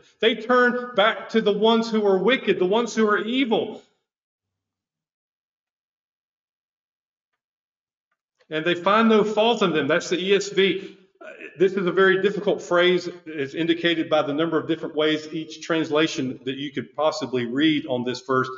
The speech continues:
indicates. But literally, it comes from a word that throughout the rest of the Old Testament means being wrung out, like, you know, if you're washing clothes the old-fashioned way and you're, you know, wringing out the,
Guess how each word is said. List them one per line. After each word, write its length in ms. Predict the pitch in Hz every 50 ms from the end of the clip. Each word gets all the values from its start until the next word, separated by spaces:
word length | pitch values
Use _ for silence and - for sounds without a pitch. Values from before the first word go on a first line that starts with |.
| - - - _ _
indicates. 480 | 156 170 180 180 175 175 135 120 120 - - - - _ _
But 140 | - 165 151
literally, 320 | 165 165 214 240 247 208 185
it 60 | - -
comes 220 | 196 208 196 202
from 120 | 202 190
a 80 | 175 170
word 240 | 170 180 190 185 185
that 140 | 165 - -
throughout 300 | 175 180 190 202 - -
the 80 | 165
rest 220 | 170 190 175 180 185
of 80 | -
the 80 | 170 165
Old 220 | 170 170 170 170
Testament 480 | - - 208 196 - - 160 156 147 - -
means 380 | 147 156 175 190 190 185 190 190 190 - _ - 147
being 360 | 151 180 180 165 147 135 123
wrung 320 | 147 170 180 185 185 180
out, 360 | 175 165 180 185 180 165 151 143
like, 200 | 147 147 143 143 - -
you 140 | 156 143 139
know, 60 | 135
if 160 | 131 127 -
you're 100 | 135 127
washing 460 | 127 135 151 165 185 180 - - 160
clothes 340 | 151 - 175 165 170 160 -
the 120 | 147 139 131
old-fashioned 720 | 151 156 165 156 - 160 156 160 160 156 - 151 135 127
way 260 | 120 117 110 110 110 110 - - - - _ -
and 180 | 123 120 117 123
you're, 320 | 127 135 139 135 135 135
you 60 | 131
know, 240 | 127 117 113 110 113
wringing 400 | 120 131 147 165 170 170 160 151
out 280 | 151 156 156 151 - -
the, 120 | 131 131